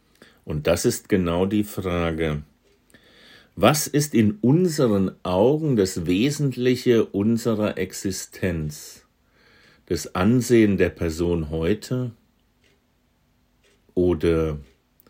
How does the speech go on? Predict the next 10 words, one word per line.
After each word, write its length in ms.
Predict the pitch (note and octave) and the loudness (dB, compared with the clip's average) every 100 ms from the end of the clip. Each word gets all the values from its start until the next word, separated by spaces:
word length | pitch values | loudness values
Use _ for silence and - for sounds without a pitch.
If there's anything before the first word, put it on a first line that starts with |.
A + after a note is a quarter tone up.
| _ _ _ | _ _ _
das 180 | - E2 | -8 -8
Bewusstsein, 1120 | - E2 F2+ G#2+ - - - G2 F#2 F2 D2+ - - _ - - - - | -4 0 2 0 -6 -6 0 2 2 0 -6 -12 -20 _ -20 -20 -20 -4
dass 160 | F#2+ | -2
in 240 | - C#3 D3+ | 2 4 4
Jesus 560 | A2 C3+ C3+ A#2 - | 4 2 4 2 2
Christus 720 | - G#2 C#3+ - D3+ C#3 - F2+ | -4 0 0 0 0 0 0 -2
wir 240 | A2 D3 | 0 2
dem 240 | C3 G2+ | 2 0
Richterstuhl 1120 | E2+ A2 B2 - C#3+ B2+ - - B2+ B2 B2 G#2 | 0 -2 -6 -4 -2 -2 -8 -4 0 4 4 4
Gottes 960 | - A2 - C3 B2 - - - - | 2 0 0 -4 -4 -12 -12 -16 -20